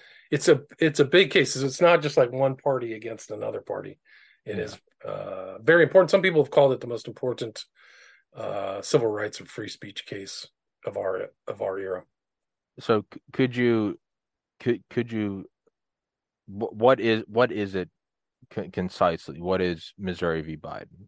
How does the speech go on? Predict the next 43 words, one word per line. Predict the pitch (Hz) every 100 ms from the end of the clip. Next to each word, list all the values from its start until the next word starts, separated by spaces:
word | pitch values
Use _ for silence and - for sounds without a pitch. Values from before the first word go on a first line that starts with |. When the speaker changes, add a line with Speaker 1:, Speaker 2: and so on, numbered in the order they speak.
| _
Speaker 2:
Like, | 90 -
what, | 95 -
what? | 92 87 _ _ _ _ _ _ _ _ _ _ -
Speaker 1:
Well, | 147 165 151
no, | 147
I | 151
can | 147 156
just | 156 -
repeat | 160 156 165 151
the |
same, | 131 151 147
the | 127 117
intro | 143 147 - 143
sentence. | - 139 143 139
The | 135
guy's | 139 139 139
name, | 147 139 127
the | 110
judge, | - 139 139 131
is | 107
Doughty, | 131 123 131 131
D | 135 131
O | 123
U | 120 123
G | 120 127
H | 123 -
T | 120
Y. | 117
The | 113
first | - 160 151
sentence | 160 156 151 131
of | - 135
the | 131
case | 143 131 123
is, | 120 113 127 131 _ _ _ _ -
"This | 160
case | - 156 147
is | 131
about | 127 127
the | 123
free | - 139 143
speech | 143 - 135 131
clause | - 113 107 107